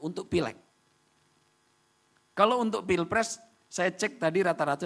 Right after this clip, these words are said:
cuma dua persen untuk tingkat suara tidak sahnya. Tapi agak cukup unik juga, masa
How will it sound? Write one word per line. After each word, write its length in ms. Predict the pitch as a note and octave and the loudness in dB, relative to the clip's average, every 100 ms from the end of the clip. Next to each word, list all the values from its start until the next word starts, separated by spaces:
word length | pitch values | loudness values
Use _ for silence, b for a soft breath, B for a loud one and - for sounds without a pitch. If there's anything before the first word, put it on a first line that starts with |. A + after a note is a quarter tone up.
| E3+ | -8
cuma 240 | D3+ B2 | -8 -4
dua 160 | A#2+ G#2+ | -4 -2
persen 480 | - A2 C#3+ D3 A#2 | -4 -4 -6 -8 -8
untuk 480 | G#2+ G#2+ D3 - _ _ _ _ _ | -8 -4 -4 -6 _ _ _ _ _
tingkat 400 | B2+ A2+ A#2 C#3+ - - _ _ _ _ _ | -6 -2 0 0 -2 -20 _ _ _ _ _
suara 400 | - B2+ A#2+ A#2 | -8 -4 -2 -2
tidak 240 | A#2+ G2 | -4 -4
sahnya. 320 | A2+ G2+ F#2 b b b _ | -4 -4 -8 b b b _
Tapi 200 | E3+ G#3+ | -10 -6
agak 200 | G3 F3+ C3+ | -6 -6 -10
cukup 240 | D#3+ E3 | -10 -6
unik 240 | D#3+ D#3+ D#3+ | -4 -4 -4
juga, 280 | G3+ - G2+ | -14 -12 -12
masa 240 | A2+ E3+ | -12 -16